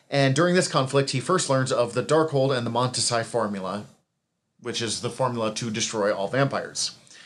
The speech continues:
Dracula sends a thief named Murgo to steal it from the Vatican, but the thief is, uh, killed,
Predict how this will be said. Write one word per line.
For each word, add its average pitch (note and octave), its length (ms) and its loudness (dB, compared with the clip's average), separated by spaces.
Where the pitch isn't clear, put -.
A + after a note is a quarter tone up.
Dracula D#3 480 4
sends C#3+ 280 2
a C#3 100 0
thief F3+ 360 -2
named C#3 280 2
Murgo A2+ 600 0
to - 80 -6
steal D#3 280 4
it C#3 60 -4
from B2+ 180 -6
the A#2 80 -2
Vatican, A#2 680 0
but C3 120 -2
the C3 80 -4
thief G3+ 280 0
is, B2+ 220 0
uh, A#2 340 2
killed, F#3 500 0